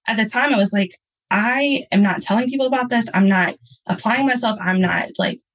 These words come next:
sharing about it on my personal social media. I'm not doing anything to truly try to land clients. And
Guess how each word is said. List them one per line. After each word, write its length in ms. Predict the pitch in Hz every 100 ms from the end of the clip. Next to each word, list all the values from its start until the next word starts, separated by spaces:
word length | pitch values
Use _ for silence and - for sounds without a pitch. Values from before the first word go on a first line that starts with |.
| _
sharing 300 | - 175 202
about 200 | 202 208
it 40 |
on 60 | 202
my 120 | 202
personal 540 | 208 190 - 202 196 202
social 320 | 196 196 226
media. 340 | 262 311 202
I'm 100 | -
not 160 | 220 214
doing 300 | 226 240 208
anything 500 | 208 240 240 208 196 -
to 320 | 202 185 180 - - _ _
truly 520 | - 240 254 233 202 180
try 200 | - 190
to 80 |
land 240 | 175 160 160
clients. 520 | 262 359 285 - -
And 300 | 202 190 185